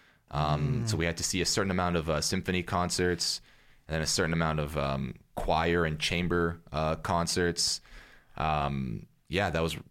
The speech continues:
Speaker 1: required. You had to go to a certain number of, the, the program itself would, would have people come in,
Speaker 2: Mm-hmm.
Speaker 1: um, and you had to attend a certain number of those.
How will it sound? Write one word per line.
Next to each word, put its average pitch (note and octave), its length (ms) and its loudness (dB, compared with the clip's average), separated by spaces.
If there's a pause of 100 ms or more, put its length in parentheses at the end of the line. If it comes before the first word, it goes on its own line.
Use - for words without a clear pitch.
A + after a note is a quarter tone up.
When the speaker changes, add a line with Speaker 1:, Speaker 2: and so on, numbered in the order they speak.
(320)
Speaker 1:
required. A2+ 640 2
You E2+ 80 2
had F#2+ 160 0
to F#2 60 0
go F2+ 120 2
to F2 140 2
a - 20 -4
certain F#2 300 0
number E2+ 320 2
of, D#2 360 -2
the, C#2+ 280 0
the F2 80 -2
program A2 400 2
itself A2 340 0
would, F2 160 0 (120)
would F2+ 140 2
have G2+ 360 0
people A#2 240 -2
come G#2+ 240 0
in, C#3+ 340 0 (120)
Speaker 2:
Mm-hmm. A#2 540 -6
Speaker 1:
um, D#2 640 0 (260)
and D#2 180 -2
you E2+ 80 0
had G2 300 2
to G#2+ 160 2
attend F#2+ 640 -2 (520)
a - 80 -6
certain E2 280 2
number A#2 220 4
of B2 120 4
those. C#3 520 2